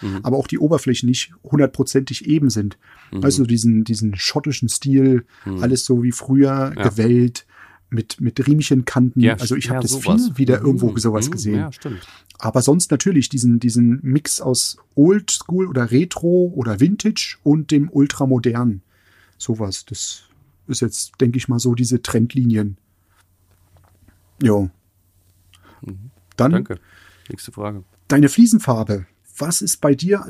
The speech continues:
Speaker 2: die am meist gewählte Fliesenfarbe?
Speaker 1: Leider grau.
Speaker 2: Ja, ich auch. <laughs> Das ist so typisch. Überall, wenn man so sieht,
Speaker 1: <laughs>
Speaker 2: auch in den Ausstellungen drin sind, grau.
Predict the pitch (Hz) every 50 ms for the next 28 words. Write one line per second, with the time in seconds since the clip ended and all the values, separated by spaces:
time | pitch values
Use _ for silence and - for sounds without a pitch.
0 | 165 - 156 151 151 151 127 127 143 185 180 - - - - 160 135 139 156 165
1 | - 147 - - 180 180 170 151 - 120 107 107 110 98 101 98 87 _ _ _
2 | _ _ _ _ _ _ _ _ _ _ _ _ _ _ _ _ _ _ _ _
3 | _ _ _ _ _ _ _ _ _ _ _ _ _ _ _ _ - - 92 92
4 | 90 92 98 98 95 - - - 85 82 82 85 - - - _ _ _ _ _
5 | _ _ _ _ _ _ _ _ _ _ _ _ _ _ _ _ - 143 151 139
6 | 127 - - 143 131 110 - _ _ _ _ - - - - 165 - 156 - -
7 | 135 - - 147 127 - - 160 - 123 - - 165 135 135 147 151 143 135 131
8 | 127 131 127 131 120 151 185 - - - - - - - - - 143 143 170 147
9 | 135 139 127 139 165 - - 180 170 170 165 143 151 160 156 156 156 156 - _
10 | _ _ _ _ - - - 151 143 117 110